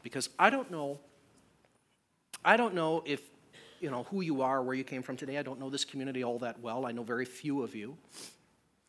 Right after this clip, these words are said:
I don't know if you're a founding member of the church or you just sort of fell off the turnip truck and wandered in today,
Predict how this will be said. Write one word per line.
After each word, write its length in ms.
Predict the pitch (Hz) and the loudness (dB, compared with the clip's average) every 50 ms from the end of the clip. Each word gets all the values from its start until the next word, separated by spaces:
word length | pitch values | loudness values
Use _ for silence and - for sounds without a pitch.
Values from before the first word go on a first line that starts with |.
| _ _ _ _ - | _ _ _ _ 4
I 60 | 131 | 6
don't 80 | 156 | 6
know 80 | 170 180 | 8 6
if 100 | 175 175 | 6 6
you're 120 | 175 170 | 6 4
a 20 | 160 | 4
founding 540 | - - - 165 165 175 185 180 170 170 165 | 4 6 8 10 10 10 10 8 6 6 6
member 200 | 170 175 175 180 | 6 6 6 6
of 60 | 165 | 4
the 80 | 165 | 4
church 420 | 160 - - 180 170 180 185 - - | 2 2 2 4 4 4 4 2 0
or 60 | 139 | 0
you 80 | 139 143 | 0 0
just 160 | 139 143 - | -2 -2 -2
sort 140 | - 160 151 | 0 0 0
of 60 | - | 0
fell 200 | - 160 151 147 | 2 4 6 8
off 160 | 147 147 147 | 8 6 4
the 80 | - - | 0 -8
turnip 320 | - - 156 147 143 - | -2 0 0 0 0 -2
truck 300 | - - 143 131 - - | -2 0 0 0 2 0
and 120 | 139 135 | -2 0
wandered 300 | 131 131 135 131 139 127 | 0 0 0 0 -2 -2
in 140 | 135 139 143 | -2 -2 -4
today, 400 | - - 120 107 107 95 90 - | -4 -6 -6 -6 -6 -6 -6 -10